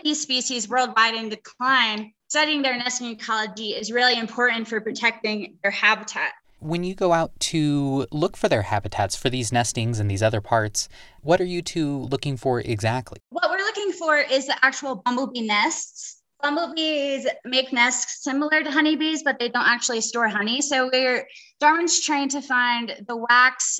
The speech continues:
Speaker 1: the brood, and the feces. That's what the scents he's been trained on.
Speaker 2: Can you describe what Darwin looks like when he's in action? Do you take him off the leash and does he kinda just sniff like a dog, or is it something more momentous than that?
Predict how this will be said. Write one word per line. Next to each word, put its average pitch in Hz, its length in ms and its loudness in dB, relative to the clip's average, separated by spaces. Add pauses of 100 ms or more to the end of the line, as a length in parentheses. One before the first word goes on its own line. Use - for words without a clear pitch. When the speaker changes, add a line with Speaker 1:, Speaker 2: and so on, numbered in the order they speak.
Speaker 1:
the 214 400 2
brood, 220 520 -2 (120)
and 214 280 2
the 190 320 4 (180)
feces. 311 680 0
That's 240 200 2
what 254 260 2 (140)
the 220 60 -2
scents 220 640 -2 (240)
he's 214 200 -8
been 220 160 -2
trained 196 320 -4
on. 285 260 4 (540)
Speaker 2:
Can - 160 -2
you 226 80 0
describe 156 600 2
what 143 240 2
Darwin 139 440 2
looks 135 200 -4
like 147 200 2
when 143 80 0
he's 139 160 0
in 123 180 0
action? 123 380 -2
Do 131 80 -2
you 113 80 0
take 123 200 -2
him 131 120 2
off 127 140 2
the 113 120 0
leash 117 320 -4
and 110 100 2
does 104 140 2
he 110 80 0
kinda 110 300 2
just 107 340 0 (580)
sniff - 460 0
like 123 160 2
a 123 60 2
dog, 113 400 2
or 107 140 4
is 101 120 2
it - 180 -6
something 127 360 0
more 107 400 4
momentous 107 420 2
than 82 160 -6
that? 80 200 -8